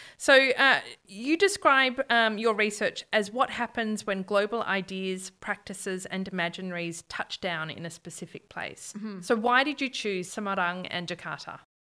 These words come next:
Speaker 2: So I didn't choose Semarang to work in. That was, you know, I was doing research in Jakarta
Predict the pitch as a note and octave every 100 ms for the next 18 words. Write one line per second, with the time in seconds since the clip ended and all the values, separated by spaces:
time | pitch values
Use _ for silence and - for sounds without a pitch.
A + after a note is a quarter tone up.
0 | _ - A#3 A3 A#3 B3+ B3 A3 G3+ F#3
1 | F3 F3 F3 F3 - F3+ E3+ E3+ D3+ F#3
2 | - A3 G#3+ - A#3 A3 G#3+ A3+ A3 A3
3 | G#3 F#3+ F#3 E3+ E3+ E3+ F3+ - D#3 C#3